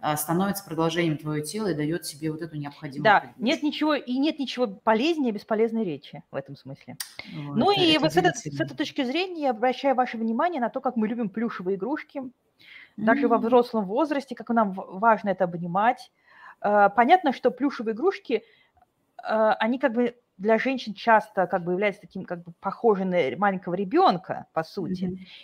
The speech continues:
Speaker 2: И даже есть целая теория, объясняющая это именно таким образом,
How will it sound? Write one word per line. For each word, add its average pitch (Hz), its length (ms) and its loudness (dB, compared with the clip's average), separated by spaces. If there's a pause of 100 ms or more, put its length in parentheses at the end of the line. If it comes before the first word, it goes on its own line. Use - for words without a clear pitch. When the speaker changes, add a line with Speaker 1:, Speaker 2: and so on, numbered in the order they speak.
(120)
Speaker 2:
И 180 60 -6
даже 202 280 2
есть 202 160 -4
целая 185 200 0
теория, 269 360 2
объясняющая 180 680 0
это 165 120 -8
именно 160 180 -4
таким 180 300 -4
образом, 135 480 -6